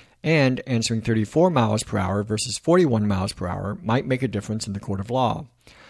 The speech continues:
A subsequent question asked if there were any broken glass after the accident. There was none to be seen on the video, but the participants who had been asked the smashed version of the question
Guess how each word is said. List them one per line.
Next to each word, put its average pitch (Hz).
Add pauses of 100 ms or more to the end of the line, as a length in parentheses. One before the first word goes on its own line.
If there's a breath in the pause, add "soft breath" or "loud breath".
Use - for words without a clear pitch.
(200 loud breath)
A 127
subsequent 165
question 120
asked 113
if 117
there 110
were 107
any 123
broken 117
glass 104
after 101
the 113
accident. 143 (540 soft breath)
There 113
was 113
none 135
to 117
be 117
seen 113
on 107
the 98
video, 98 (320 soft breath)
but 98
the 98
participants 147
who 139
had 123
been 123
asked 120
the 101
smashed 156
version 120
of 127
the 123
question 104